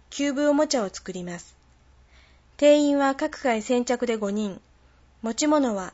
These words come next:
ハサミ、水性のペンまたは色鉛筆。口座番号十二、八月十五日土曜日、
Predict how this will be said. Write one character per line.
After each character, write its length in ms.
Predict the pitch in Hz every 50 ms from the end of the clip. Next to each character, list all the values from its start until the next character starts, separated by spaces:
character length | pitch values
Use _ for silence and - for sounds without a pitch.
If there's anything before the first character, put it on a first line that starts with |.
| _ _
ハ 160 | _ - - 214
サ 180 | - 262 262
ミ、 260 | 254 247 247 240 - _ -
水 320 | - - - 285 285 285
性 240 | 277 - 294 294 285
の 140 | 285 277 277
ペ 180 | 285 269 262
ン 160 | 233 202 180
ま 100 | 185 214
た 120 | 214 269 262
は 100 | 247 220
色 200 | 214 220 226 240
鉛 180 | 254 247 226 -
筆。 360 | 208 190 _ - - 170 - _ _ _ - _ _ - _ _ _ _ _ _ _ _ _ _ _ _ _ _ _ _ _ _ _ _ -
口 220 | - 302 302 302
座 120 | 302 320
番 260 | 294 320 311 311 294 247
号 200 | 226 202 196 185
十 260 | 185 208 233 240 240
二、 240 | 233 233 226 226 - _ _ _ _ _ _ _ _ _ _ _ _ _ -
八 280 | - 220 - - 285 294
月 280 | 302 302 302 302 294
十 240 | 254 285 311 311 302
五 120 | 294 285
日 300 | 262 240 220 - - 196
土 140 | 190 196 196
曜 240 | 214 240 247 233 214
日、 240 | - 180 170 -